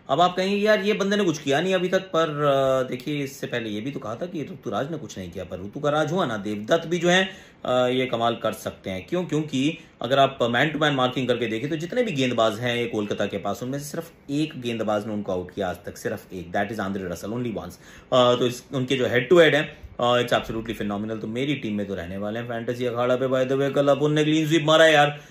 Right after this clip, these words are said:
without ऋतुराज, without रावी अबे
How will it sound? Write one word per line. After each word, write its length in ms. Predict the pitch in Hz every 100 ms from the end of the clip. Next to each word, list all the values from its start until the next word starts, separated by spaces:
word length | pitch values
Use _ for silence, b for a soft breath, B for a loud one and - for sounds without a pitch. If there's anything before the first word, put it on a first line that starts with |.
| B
without 420 | 131 139 170 156 151
ऋतुराज, 400 | 151 147 147 135
without 280 | 127 127
रावी 220 | 120 104 104 98 87 - _ -
अबे 320 | 135 104 87